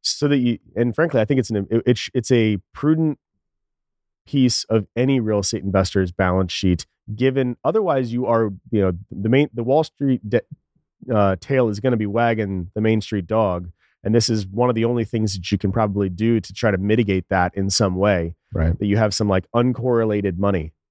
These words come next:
Speaker 1: you know?
Speaker 2: In an upcoming episode, we're gonna be talking about,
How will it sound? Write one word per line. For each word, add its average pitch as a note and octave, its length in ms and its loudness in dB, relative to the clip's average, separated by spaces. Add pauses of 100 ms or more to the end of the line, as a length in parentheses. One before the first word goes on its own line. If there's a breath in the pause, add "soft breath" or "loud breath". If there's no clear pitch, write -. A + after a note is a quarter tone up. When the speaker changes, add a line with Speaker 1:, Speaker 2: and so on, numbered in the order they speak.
Speaker 1:
you G2+ 60 -4
know? G#2 260 0 (400)
Speaker 2:
In B2 80 0
an A#2+ 120 4
upcoming C#3+ 460 2
episode, G#2 720 2 (360)
we're A2+ 100 4
gonna A#2+ 140 4
be A#2+ 100 0
talking A#2 400 2
about, G#2 440 2